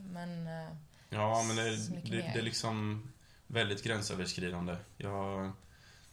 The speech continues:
Speaker 2: tror nog mer att det handlar om när man inte kollar på klockan, när man inte kollar ner i telefonen, när tid och rum försvinner och man är helt uppslukad i något.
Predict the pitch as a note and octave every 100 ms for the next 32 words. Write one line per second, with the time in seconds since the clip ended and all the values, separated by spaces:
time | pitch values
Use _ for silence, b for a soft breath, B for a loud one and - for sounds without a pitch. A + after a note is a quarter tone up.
0 | B - A#2 A#2 G#2+ G#2+ A2 G#2+ G2 F#2+
1 | F#2+ F#2 - B B B B B B B
2 | - - G#2 G2+ G2 G2 - - - -
3 | - - G#2+ G#2 G2+ G#2+ G2 F#2+ - F2+
4 | - - E2+ E2+ G#2+ G2 G2+ - G2 G2
5 | G2 - G2 F#2+ F2+ F#2+ F#2+ G2 F#2 F#2
6 | F#2+ - - G2 A#2+ A2+ A2 G#2+ G#2+ G2+
7 | G2 - G2 F#2+ F#2+ F2+ - G2+ F#2+ F#2+
8 | G#2+ G2 - - - A2 - - F#2+ E2+
9 | G#2+ A2 G2+ F#2 F2 - - - - -